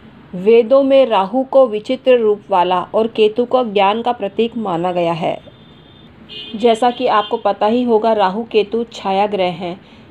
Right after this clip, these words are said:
लेकिन छाया ग्रह कलयुग में विशेष प्रभाव को रखते हैं और ये जो वर्ष है, राहु केतु का वर्ष है। इस वर्ष आप राहु केतु से जुड़े हुए उपाय करते हैं तो आपको फ़ायदा मिलता है।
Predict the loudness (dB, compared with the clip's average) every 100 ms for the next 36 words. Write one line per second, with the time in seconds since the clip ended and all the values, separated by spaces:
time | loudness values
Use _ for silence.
0 | -6 -2 -2 -4 -6 -4 -2 -2 -2 -2
1 | -4 -2 -4 0 -2 0 -2 -2 -2 -2
2 | -2 -4 -4 -4 -4 -4 -6 -8 -8 -8
3 | -10 -16 -20 -20 -6 0 0 2 2 2
4 | 2 2 0 0 -2 0 -2 -2 -4 -2
5 | -2 -2 0 0 0 -2 -6 -8 -8 -18
6 | -20 -20 -16 -4 -4 -4 -2 0 2 -2
7 | -2 -4 -2 -2 -4 -4 -2 -2 -2 -2
8 | 2 2 2 0 -2 -4 -2 0 0 -4
9 | -6 -8 -6 -4 -4 -6 -8 -8 -8 -6
10 | -8 -8 -6 -4 -6